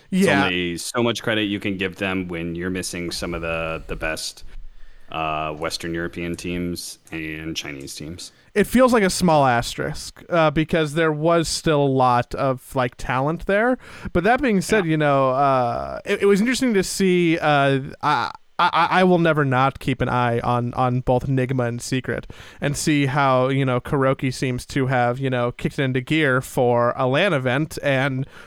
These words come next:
Speaker 1: probably overperformed expectations, whereas Secret didn't do very well and now is role swapping people?
Speaker 2: Uh,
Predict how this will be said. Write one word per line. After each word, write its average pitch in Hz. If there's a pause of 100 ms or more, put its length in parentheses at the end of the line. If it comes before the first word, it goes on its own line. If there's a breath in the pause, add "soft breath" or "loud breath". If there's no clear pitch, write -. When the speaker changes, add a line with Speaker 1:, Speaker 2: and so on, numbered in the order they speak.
Speaker 1:
probably 147
overperformed 143
expectations, 131 (260 loud breath)
whereas 143 (140 soft breath)
Secret 175 (380 soft breath)
didn't 214
do 226
very 220
well 214
and 151
now 175
is 135
role 131
swapping 392
people? 440 (2250 soft breath)
Speaker 2:
Uh, 120